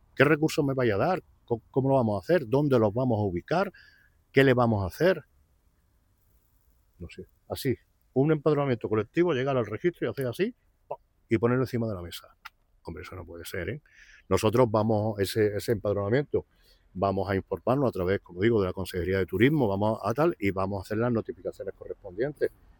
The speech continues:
sobre esos empadronamientos y vamos a informar a la subdelegación del gobierno, a la delegación del gobierno de la Junta, eh, de Andalucía, para ver, eh, si esa residencia es permanente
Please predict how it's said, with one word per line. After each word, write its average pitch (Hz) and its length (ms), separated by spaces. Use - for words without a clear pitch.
sobre 90 540
esos 90 500
empadronamientos 107 840
y 95 100
vamos 90 280
a 90 40
informar 90 400
a - 20
la 101 100
subdelegación 107 600
del 92 120
gobierno, 117 500
a 95 40
la 87 80
delegación 90 440
del 90 120
gobierno 92 260
de 95 80
la 92 80
Junta, 95 300
eh, 92 280
de 98 80
Andalucía, 120 600
para 92 260
ver, 98 300
eh, 90 380
si - 200
esa 95 220
residencia 107 800
es 107 360
permanente 127 920